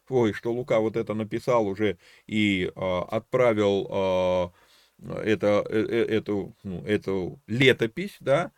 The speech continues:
и поэтому дальше он уже не описывал, или дальше ему самому было неизвестно, что происходило с Павлом, но из посланий мы с вами позже увидим, что было четвертое путешествие Павла,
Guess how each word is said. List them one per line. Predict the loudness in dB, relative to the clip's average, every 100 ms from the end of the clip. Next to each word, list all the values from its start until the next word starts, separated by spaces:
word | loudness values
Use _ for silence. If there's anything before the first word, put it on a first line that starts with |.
| _ _ _ _
и | -4
поэтому | 2 4 4 0 2
дальше | 2 2 0
он | -4 -4
уже | -4 -2
не | -2
описывал, | -4 -6 -8 -4 -2 -4
или | -4 -2 0 0 0 -4
дальше | 2 2 2 -2
ему | -4 -4 -6
самому | -4 -4 -4 -4
было | -6 -6 -4
неизвестно, | -4 -2 -2 -2 -6
что | -8 -8
происходило | -6 -6 -6 -4 -4 -4
с | -4
Павлом, | -2 -2 -2 -2 -2
но | 0 0 -2 -8 -20 _
из | -4 -2
посланий | 0 0 0 0 2 2 0 -2
мы | -4
с | -6
вами | -4 -2 -4
позже | -4 -6 -4
увидим, | -6 -6 -6 -6
что | -6
было | -6 -4 0 -2
четвертое | -2 -8 0 2 2 0 -2
путешествие | -2 -8 -10 -8 -8 -6 -6 -6
Павла, | -4 -4 -2 0 0 -2